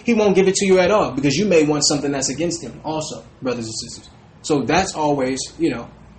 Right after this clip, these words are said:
that's always an obstacle too, brothers and sisters. He may not want you to have whatever you're looking to have for whatever reason that is, and we have to accept that.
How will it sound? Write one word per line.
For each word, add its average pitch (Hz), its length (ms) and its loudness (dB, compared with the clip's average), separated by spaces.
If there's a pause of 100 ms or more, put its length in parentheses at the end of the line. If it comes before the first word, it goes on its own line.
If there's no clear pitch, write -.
that's 147 220 0
always 151 280 4
an 135 80 -2
obstacle 135 460 -6
too, - 320 0 (340)
brothers 143 300 -2
and - 80 -6
sisters. - 340 -16 (320)
He 165 100 4
may 185 200 6
not 160 240 2
want 170 200 2
you 175 60 0
to 151 80 2
have 131 320 -2
whatever 139 320 -4
you're 131 220 -2
looking 127 460 -6
to 127 120 -12
have 135 400 -14 (440)
for 156 160 0
whatever 170 340 4
reason 131 280 2
that 120 160 -2
is, 117 160 -4
and 123 100 0
we 170 80 6
have 147 160 2
to 151 100 -2
accept 170 420 -2
that. 120 180 -12